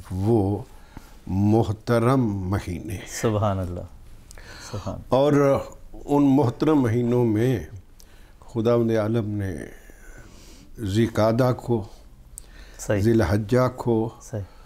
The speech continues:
Speaker 1: محرم کو
Speaker 2: صحیح۔
Speaker 1: اور رجب کو قرار
Speaker 2: رجب۔
Speaker 1: دیا ہے۔
Speaker 2: واہ۔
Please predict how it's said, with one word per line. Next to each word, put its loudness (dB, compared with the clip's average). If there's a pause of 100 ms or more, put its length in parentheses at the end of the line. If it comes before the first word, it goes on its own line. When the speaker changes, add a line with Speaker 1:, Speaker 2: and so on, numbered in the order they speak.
(240)
Speaker 1:
محرم 2
کو -2 (140)
Speaker 2:
صحیح۔ -10 (640)
Speaker 1:
اور 2
رجب -2 (140)
کو -8 (180)
قرار -2
Speaker 2:
رجب۔ -4
Speaker 1:
دیا -14
ہے۔ -14
Speaker 2:
واہ۔ 0